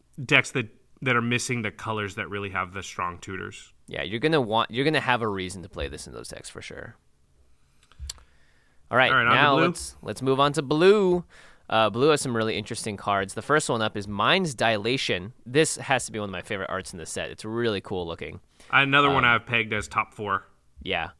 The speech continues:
Speaker 2: Uh, five blue, blue for an enchantment. Whenever an opponent casts his or her first spell, each turn that player exiles the top card of his or her library.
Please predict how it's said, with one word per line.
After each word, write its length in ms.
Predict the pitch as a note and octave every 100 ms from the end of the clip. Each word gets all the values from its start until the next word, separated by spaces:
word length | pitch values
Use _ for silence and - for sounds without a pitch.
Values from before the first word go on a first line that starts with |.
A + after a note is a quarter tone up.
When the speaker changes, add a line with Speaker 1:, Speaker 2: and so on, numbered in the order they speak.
| _ _ _ -
Speaker 2:
Uh, 120 | G2
five 340 | - C3+ D3 C#3
blue, 200 | C#3 D3+
blue 220 | C#3 C#3+
for 120 | -
an 60 | A#2+
enchantment. 760 | G#2 - C#3+ D3 A#2+ B2+ - -
Whenever 400 | G2 B2+ C#3+ D3+
an 140 | - B2+
opponent 560 | A2 - D3+ F#3+ -
casts 380 | - C#3+ C3 -
his 180 | - D3
or 80 | D3+
her 140 | C#3+
first 400 | - - C#3+ -
spell, 320 | - B2+ B2 B2+ -
each 260 | F3 -
turn 280 | - D3+ D3
that 140 | C#3 -
player 300 | C3+ B2 -
exiles 460 | D3 D3+ C#3 C#3 C3+
the 80 | A#2
top 340 | - A#2 -
card 340 | - B2 B2+ A#2+
of 120 | G2
his 200 | A#2+ A2+
or 60 | G#2+
her 140 | A2
library. 500 | G2 G2 E2+ C#2